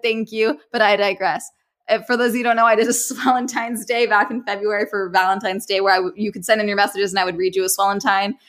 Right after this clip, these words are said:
for you and you could send it to people. It was really, uh, dramatic and I had fun doing it. Uh, <laughs> but I digress. "Right now, the only thing swelling is the lump in my throat as I think I've just fucked up my chance. However, I double down, knowing that even if I get my application tossed in the trash bin,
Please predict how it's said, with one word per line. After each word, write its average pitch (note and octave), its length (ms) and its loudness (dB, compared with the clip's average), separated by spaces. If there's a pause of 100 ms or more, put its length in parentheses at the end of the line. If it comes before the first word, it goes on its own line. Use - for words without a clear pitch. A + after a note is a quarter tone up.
(140)
for A3+ 220 4
you G#3 240 4
and G#3 80 -2
you F#3+ 80 -6
could G3 120 -4
send G3 140 -6
it G3+ 100 -6
to - 60 -20
people. F#3+ 380 -4 (240)
It B3 100 6
was A3 220 4
really, A3 360 4
uh, G#3 180 4
dramatic F#3+ 520 -2
and G3 160 -6
I F#3+ 100 -4
had F#3+ 120 -8
fun G3+ 140 -8
doing E3+ 220 -12
it. E3 60 -18 (320)
Uh, A#3 720 2
<laughs> - 100 -10
but A3 100 0
I G#3+ 100 4
digress. A3 420 -2 (240)
"Right A#3+ 280 0
now, A3 260 0
the G3+ 140 -2
only G#3+ 200 -8
thing A#3 200 -6
swelling G#3 580 -4
is G#3 160 0
the G3 60 -4
lump A#3 240 2
in D4+ 80 -2
my A3+ 120 2
throat G3 260 0
as A3+ 120 -2
I D4+ 100 0
think C4+ 280 -8
I've A#3+ 200 0
just - 300 -10
fucked G3 220 0
up G3 120 -2
my F#3+ 140 -4
chance. - 380 -10
However, D4 440 4
I C#4 100 2
double C4 240 0
down, F#3 360 -2 (320)
knowing B3 380 0
that A#3+ 140 0
even A#3 200 -4
if B3 120 -6
I A#3 120 0
get A3 240 -2
my B3+ 100 -2
application A#3 520 -4
tossed A3 320 -2
in A#3+ 60 -8
the A#3+ 60 -8
trash D4+ 340 0
bin, G#3 280 -4